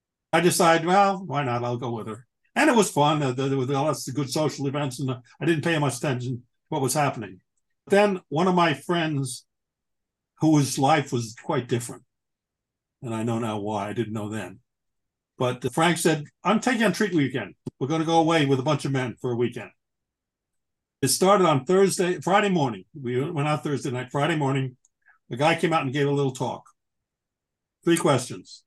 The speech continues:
"What's your purpose in life? What does life mean? And where you going?" I couldn't answer those questions.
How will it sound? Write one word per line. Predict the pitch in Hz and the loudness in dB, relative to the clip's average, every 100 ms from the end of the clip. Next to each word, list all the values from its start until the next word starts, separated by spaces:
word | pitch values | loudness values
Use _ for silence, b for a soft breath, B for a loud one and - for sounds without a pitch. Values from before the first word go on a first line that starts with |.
| _ | _
"What's | 123 123 | -8 -6
your | 127 | -4
purpose | 143 143 170 | -4 -2 -2
in | |
life? | 147 147 147 - _ _ _ | 0 0 -2 -8 _ _ _
What | 127 123 | -6 -4
does | 123 | -2
life | 127 120 123 | 0 -2 -2
mean? | 131 131 135 _ - | -4 -4 -8 _ -10
And | 110 | -6
where | 113 | -2
you | 113 | -2
going?" | 101 104 87 - _ _ _ _ _ _ _ _ _ _ _ _ _ _ _ _ _ | -4 -8 -10 -16 _ _ _ _ _ _ _ _ _ _ _ _ _ _ _ _ _
I | 147 | -2
couldn't | 139 143 | 0 2
answer | 165 - | 2 0
those | 113 - | -2 -6
questions. | 104 - - _ | -10 -12 -16 _